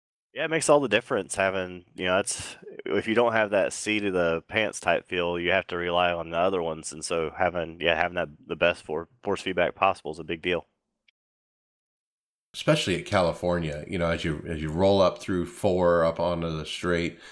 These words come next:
Speaker 2: and you're just on the edge of, you know, spinning out,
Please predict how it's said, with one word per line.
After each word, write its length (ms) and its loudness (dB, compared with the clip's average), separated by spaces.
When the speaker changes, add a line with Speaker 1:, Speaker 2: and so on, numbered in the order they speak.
Speaker 2:
and 80 2
you're 140 6
just 280 0
on 220 4
the 200 0
edge 320 2
of, 260 -6
you 120 -4
know, 180 -2
spinning 480 0
out, 420 2